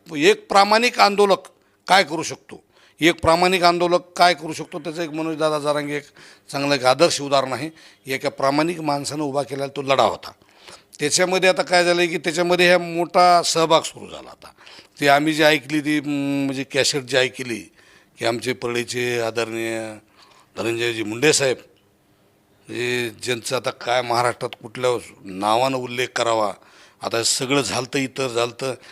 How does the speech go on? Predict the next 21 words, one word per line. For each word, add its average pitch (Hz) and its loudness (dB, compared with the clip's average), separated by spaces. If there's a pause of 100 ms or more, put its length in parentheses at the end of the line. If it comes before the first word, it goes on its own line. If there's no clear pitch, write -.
(140)
ह्याला 117 -4
मारलं, 120 -2
त्याला 117 -4
मारलं, 117 -6
त्याला 113 -8
मारलं, 113 -8
ते 113 -14
असं 113 -10 (440)
ही 117 -10
सगळी 117 -6
मालिका 113 -4
म्हणजे 117 -8 (640)
सगळं 110 -10
सिरियल 120 -4 (140)
किलर 123 -4
झालतं 131 -4
ते 143 -4
सगळं. 104 -6 (680)
आता - -6
हे 123 -2
कुठे 113 -10